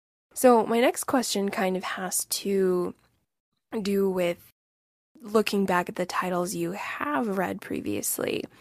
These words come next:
Do you have any Stephen King titles that you just,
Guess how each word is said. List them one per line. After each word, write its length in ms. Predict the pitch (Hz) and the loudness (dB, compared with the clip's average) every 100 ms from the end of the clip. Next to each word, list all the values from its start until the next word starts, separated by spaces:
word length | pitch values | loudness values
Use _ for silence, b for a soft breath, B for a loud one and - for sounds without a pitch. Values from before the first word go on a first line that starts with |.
| b b b b - | b b b b 0
Do 80 | 233 | 4
you 160 | 262 | 4
have 680 | 277 - 285 302 247 214 - | 4 -2 -2 0 0 -2 -6
any 300 | - 208 202 | -4 0 0
Stephen 400 | 208 - 196 190 | 0 -2 0 0
King 200 | 196 185 | -2 -4
titles 460 | 190 - 185 185 196 | -4 -4 -2 -2 -2
that 140 | 196 - | -4 -4
you 180 | 196 | -4
just, 320 | - 160 - | -4 -4 -4